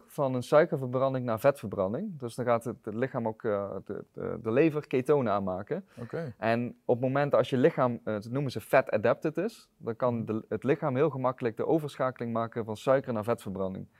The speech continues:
Speaker 1: Dan zul je ook zien als je vaker vast,
Speaker 2: Dan?
Speaker 1: dan gaat het ook steeds makkelijker.
Speaker 2: Ja, i-,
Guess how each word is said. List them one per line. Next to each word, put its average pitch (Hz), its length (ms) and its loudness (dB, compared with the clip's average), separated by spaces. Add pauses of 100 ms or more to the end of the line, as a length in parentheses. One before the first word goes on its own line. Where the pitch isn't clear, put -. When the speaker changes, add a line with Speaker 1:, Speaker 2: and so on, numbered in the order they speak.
(360)
Speaker 1:
Dan 104 100 -8
zul 123 100 4
je 120 80 4
ook 120 100 -4
zien 147 140 0
als 123 140 -6
je 107 60 -16
vaker 127 320 0
vast, - 460 0 (300)
Speaker 2:
Dan? 117 220 -4
Speaker 1:
dan 117 100 0
gaat 151 200 4
het - 100 2
ook 131 120 2
steeds 139 240 2
makkelijker. 104 640 0 (880)
Speaker 2:
Ja, 151 280 8
i-, - 40 -2